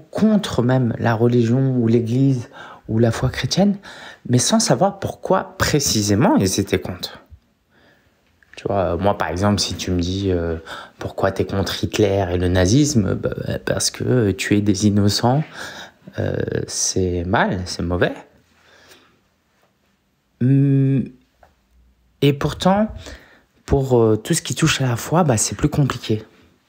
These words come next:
Parce qu'il y a des choses liées à notre culture, à notre, à des choses émotionnelles,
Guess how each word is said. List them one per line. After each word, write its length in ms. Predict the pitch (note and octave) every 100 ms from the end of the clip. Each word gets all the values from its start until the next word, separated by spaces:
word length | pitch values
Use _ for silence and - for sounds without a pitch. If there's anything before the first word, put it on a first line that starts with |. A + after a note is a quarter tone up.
| - - - - -
Parce 240 | - -
qu'il 320 | - G#2+ B2+
y 80 | B2
a 120 | G2+ F#2+
des 120 | F#2+
choses 480 | - - A2 A#2+ G2+
liées 380 | F#2 F#2 G#2+
à 80 | G2+
notre 240 | F#2 F2+ -
culture, 840 | - G#2 - C3 B2+ C3 C3+ C3 -
à 100 | F#2
notre, 600 | F#2+ F#2+ - - F#2+ F#2 - - - - - -
à 240 | - F#2+
des 80 | F#2
choses 280 | F2+ G#2 G2+
émotionnelles, 680 | G#2 G2+ - A#2 C#3 C#3+